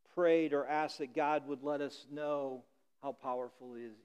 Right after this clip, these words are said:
he is, that he is in control, that he's good, that we can trust him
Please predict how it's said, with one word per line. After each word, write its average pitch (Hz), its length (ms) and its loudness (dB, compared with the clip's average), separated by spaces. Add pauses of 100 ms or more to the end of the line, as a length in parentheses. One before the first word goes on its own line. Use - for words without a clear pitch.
(100)
he 131 220 -6
is, 117 280 -10
that 123 200 -20
he 165 160 -4
is 131 140 -6
in 151 140 -10
control, 147 720 -6 (460)
that 139 100 -10
he's 143 280 -10 (140)
good, 151 360 2 (560)
that 123 120 -10
we 165 160 2
can 143 180 -8
trust - 480 -10
him 113 180 -12